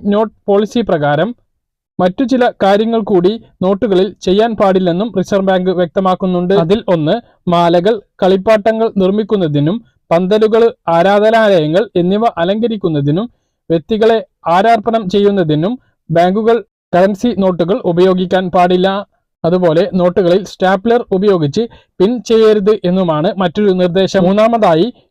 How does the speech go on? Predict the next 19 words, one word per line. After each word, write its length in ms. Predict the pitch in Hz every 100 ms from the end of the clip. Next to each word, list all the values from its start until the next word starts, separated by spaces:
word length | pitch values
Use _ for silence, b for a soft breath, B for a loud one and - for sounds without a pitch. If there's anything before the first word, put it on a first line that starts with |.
| -
കറൻസി 360 | 165 208 208 254
നോട്ടുകളിൽ 580 | 220 196 175 165 180 -
എഴുതുകയോ 580 | 170 185 214 220 214 - -
ചിത്രം 300 | 170 214 220
വരയ്ക്കുകയോ 600 | 170 175 - 226 220 214 -
ചെയ്യാൻ 340 | 190 180 220 190
പാടില്ല 320 | 180 190 220 220
എന്നും 300 | 175 175 175
വ്യക്തമാക്കുന്നു. 640 | 175 170 202 190 180 180 190 185 -
എന്നാൽ 300 | 185 202 233 -
ഇത്തരത്തിലുള്ള 460 | 185 226 233 240 233
പ്രശ്നങ്ങളിൽ 560 | 220 220 220 202 202 -
മൂല്യനഷ്ടം 600 | 180 208 233 226 - 226 -
ഉണ്ടോ 240 | 190 202
എന്നുള്ളതാണ് 680 | 226 202 202 185 175 165 208
പ്രധാനമായിട്ടുള്ള 800 | 196 180 202 226 202 175 185 185
സംശയം. 400 | 185 185 196 190 _ _ 185
കറൻസി 340 | 196 220 262 226
നോട്ടുകളിൽ 520 | 196 196 233 233 233